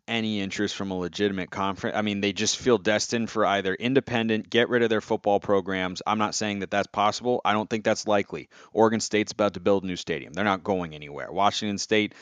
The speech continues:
really doesn't feel that way. Cal, I would say, is most likely of the bunch, but their stadium is also, uh, not an ancient relic. So I, I'm, I'm just spitballing about what ideas could be here. I don't have that reported or sourced, just saying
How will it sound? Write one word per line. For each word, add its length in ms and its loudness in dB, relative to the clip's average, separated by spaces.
really 220 8
doesn't 300 -2
feel 520 2
that 220 -6
way. 260 -6
Cal, 280 6
I 100 8
would 120 4
say, 180 4
is 120 0
most 280 0
likely 400 4
of 200 0
the 80 -10
bunch, 320 0
but 140 -8
their 200 4
stadium 440 -2
is 100 -4
also, 440 0
uh, 480 4
not 360 0
an 120 -4
ancient 380 -6
relic. 380 -6
So 300 0
I, 240 2
I'm, 300 -6
I'm 180 -2
just 280 -2
spitballing 680 6
about 240 4
what 180 6
ideas 420 4
could 180 -4
be 180 2
here. 260 4
I 80 6
don't 100 2
have 160 0
that 120 2
reported 460 2
or 60 -2
sourced, 360 2
just 180 -6
saying 360 0